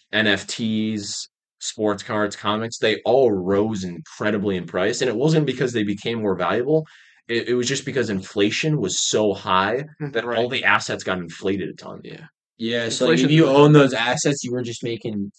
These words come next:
Speaker 1: Yeah,
Speaker 3: huge
Speaker 1: but, but
Speaker 3: profits
Speaker 1: you
Speaker 3: off
Speaker 1: weren't
Speaker 3: of
Speaker 1: even
Speaker 3: it.
Speaker 1: really making that much profit. You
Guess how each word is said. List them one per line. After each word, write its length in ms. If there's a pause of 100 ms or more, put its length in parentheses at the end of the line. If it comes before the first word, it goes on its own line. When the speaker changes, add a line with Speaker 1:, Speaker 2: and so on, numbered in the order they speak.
Speaker 1:
Yeah, 460
Speaker 3:
huge 100
Speaker 1:
but, 120
but 60
Speaker 3:
profits 400
Speaker 1:
you 100
Speaker 3:
off 80
Speaker 1:
weren't 180
Speaker 3:
of 40
Speaker 1:
even 180
Speaker 3:
it. 40
Speaker 1:
really 260
making 380
that 220
much 180 (160)
profit. 400
You 180